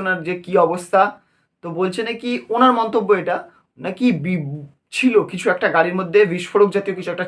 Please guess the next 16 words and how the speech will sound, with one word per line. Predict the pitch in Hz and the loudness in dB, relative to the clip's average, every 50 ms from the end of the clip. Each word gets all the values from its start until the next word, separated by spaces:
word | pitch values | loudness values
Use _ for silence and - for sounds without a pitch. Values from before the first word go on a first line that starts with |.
| - | -6
ছিল। | - 240 208 147 117 - - _ _ _ _ _ _ _ _ _ _ | -4 -2 -2 -2 -2 -4 -6 _ _ _ _ _ _ _ _ _ _
তো | - 190 | -2 -2
আমি | 208 226 196 196 | 0 0 2 2
জানি | 185 190 196 208 | 2 2 2 2
না | 214 220 214 | 0 0 0
এটা | 220 214 220 | 0 -2 -4
কোনো | 214 214 214 214 220 214 - | -2 -2 -2 -2 -4 -6 -8
সত্যি, | 208 190 - 185 180 | -8 -6 -6 -2 2
এটা | 202 202 202 202 | 4 4 4 4
এনারই | 190 196 202 202 202 190 185 | 2 2 2 4 4 2 2
একমাত্র | 185 190 190 202 208 202 | 0 -2 -4 -2 -2 -2
পার্সোনাল | 175 175 - - 196 190 185 170 | -2 -2 -2 -2 -2 0 0 0
মতামত, | 160 - 175 180 175 170 | -2 0 0 0 -2 0
এটা | 160 165 165 | 0 0 0
আমার | 165 170 175 180 | 0 0 -2 -2
মতামত | 175 180 185 180 175 175 | -2 0 0 0 0 -2